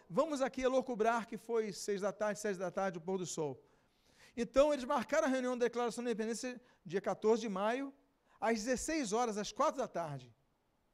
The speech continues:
Davi Ben-Gurion leu no então Museu Nacional, hoje é Museu da Independência, em Tel Aviv, porque Jerusalém já estava sendo cercada,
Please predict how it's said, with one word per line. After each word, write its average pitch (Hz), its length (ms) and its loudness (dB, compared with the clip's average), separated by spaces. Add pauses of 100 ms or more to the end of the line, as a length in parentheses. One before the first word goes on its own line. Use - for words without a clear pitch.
(400)
Davi 165 300 -2
Ben-Gurion 247 680 0 (440)
leu 208 400 2
no 180 200 -8
então 196 220 -6
Museu 175 300 -4
Nacional, 226 460 -4
hoje 196 180 -2
é 190 40 -4
Museu 170 340 -6
da 156 160 -8
Independência, 190 680 -6
em 180 60 -10
Tel 190 180 -6
Aviv, 214 400 -8 (1200)
porque 190 500 0 (160)
Jerusalém 214 540 -4
já 226 120 -4
estava 220 300 -6
sendo 233 200 -10
cercada, 247 640 -8